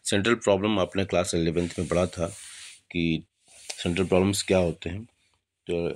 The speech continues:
allocation of resources, growth of resources and utilization of resources, and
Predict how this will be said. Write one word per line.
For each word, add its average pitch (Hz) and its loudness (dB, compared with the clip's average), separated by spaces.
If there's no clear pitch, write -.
allocation 87 0
of 87 -2
resources, 87 -2
growth 85 2
of 85 -4
resources - -4
and 147 -2
utilization 90 0
of 85 -2
resources, 104 -2
and - -8